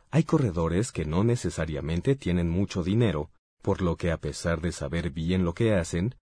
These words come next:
con frecuencia no tienen tiempo para atenderte.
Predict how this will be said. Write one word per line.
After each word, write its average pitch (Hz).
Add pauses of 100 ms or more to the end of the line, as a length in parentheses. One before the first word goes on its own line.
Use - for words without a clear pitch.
(180)
con 113
frecuencia 143
no 120
tienen 113
tiempo 104
para 87
atenderte. 80